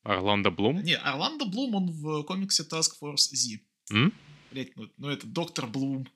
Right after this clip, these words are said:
Speaker 2: Орландо Блум. Или этот ху-, ну, Хуйкин цветочный. Я даже запомнил, как его зовут. Пиздец. То есть у нас был, у нас был, э, традиционно с-, усыпляющий Орландо. Ну,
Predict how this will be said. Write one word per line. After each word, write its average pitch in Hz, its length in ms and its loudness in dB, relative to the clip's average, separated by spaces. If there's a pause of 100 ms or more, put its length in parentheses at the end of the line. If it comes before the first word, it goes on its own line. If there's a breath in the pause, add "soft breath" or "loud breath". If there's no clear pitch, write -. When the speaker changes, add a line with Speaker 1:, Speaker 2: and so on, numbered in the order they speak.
Speaker 2:
Орландо 127 460 -12
Блум. 113 380 -18
Или 131 200 -4
этот 120 200 -10
ху-, - 380 -12
ну, 247 120 2
Хуйкин 196 360 2
цветочный. 156 720 2 (320)
Я 185 180 -2
даже 208 160 10
запомнил, 285 440 2
как - 200 -6
его 262 100 0
зовут. 247 340 0 (140)
Пиздец. - 360 -10 (500 loud breath)
То 156 60 -8
есть 165 120 2
у 202 40 4
нас 208 180 6
был, 160 400 2
у 185 60 2
нас 202 140 4
был, 175 320 0 (320 loud breath)
э, 123 260 -2
традиционно 190 1040 4
с-, - 260 10
усыпляющий 175 1000 6
Орландо. 202 460 0
Ну, 240 220 -10